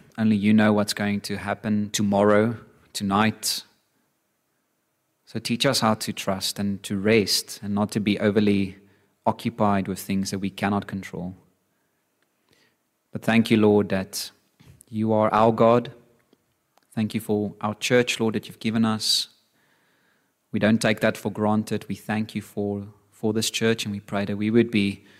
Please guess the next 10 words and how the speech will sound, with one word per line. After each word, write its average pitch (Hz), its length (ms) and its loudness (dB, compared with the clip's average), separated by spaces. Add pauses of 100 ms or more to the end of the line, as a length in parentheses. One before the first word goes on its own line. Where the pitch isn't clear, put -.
(560)
a 113 60 -6
faithful 117 480 0
bride, 98 560 -4 (920)
a 110 60 -8
bride 107 400 2
ready 104 580 0 (160)
when 101 220 -4
you 101 120 0
return, 95 520 -6
Lord. 92 260 -20